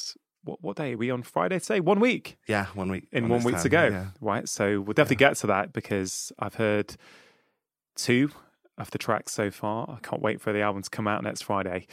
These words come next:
Speaker 2: Thank you.
Speaker 1: Uh, and they are sublime,
Speaker 2: Thank you.
Speaker 1: beautiful. They're, they're just so, so good. But it said in the press release that this is the first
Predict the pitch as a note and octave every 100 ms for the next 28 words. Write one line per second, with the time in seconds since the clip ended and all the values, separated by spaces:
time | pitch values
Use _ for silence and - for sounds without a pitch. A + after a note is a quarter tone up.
0 | - - F#2 E2+ G2 G2 F#2+ G#2 G2+ G2+
1 | G2+ G2 G2+ _ _ _ _ _ _ _
2 | _ _ _ _ - - G2+ A2 G2 F#2
3 | F2 - _ A#2 G2 A2 F#2+ G2 A2 F#2+
4 | F#2 F#2 - G#2 G#2 - F#2+ G#2 - -
5 | - A2 G#2+ - G#2+ G2 - G2 F2 -
6 | _ _ _ _ _ _ _ _ - C#3
7 | D#3 A3 A3 - C3+ - A2+ G#2 F#2+ -
8 | A#2 - A2+ C3+ - - - A2 G#2+ G#2+
9 | G#2 F#2+ - - _ _ _ - - -
10 | C#3+ C3 A#2+ - - -